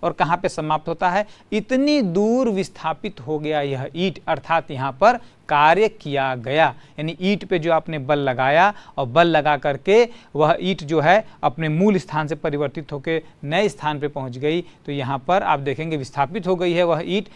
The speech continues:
यहाँ कार्य माना जाएगा। यह विज्ञान के अनुसार कार्य की श्रेणी में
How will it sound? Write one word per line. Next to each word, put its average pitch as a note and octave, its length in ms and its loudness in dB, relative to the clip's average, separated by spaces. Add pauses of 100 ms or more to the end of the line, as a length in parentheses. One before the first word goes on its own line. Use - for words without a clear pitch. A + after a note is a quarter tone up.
(120)
यहाँ C3+ 200 -6
कार्य D#3+ 420 2
माना D3+ 240 0
जाएगा। F3 540 4
यह D3+ 120 2
विज्ञान C#3+ 380 -4
के D#3+ 100 -6
अनुसार F3 340 -4
कार्य C3+ 240 -4
की D3 100 -8
श्रेणी D3 300 -8
में G3+ 160 -6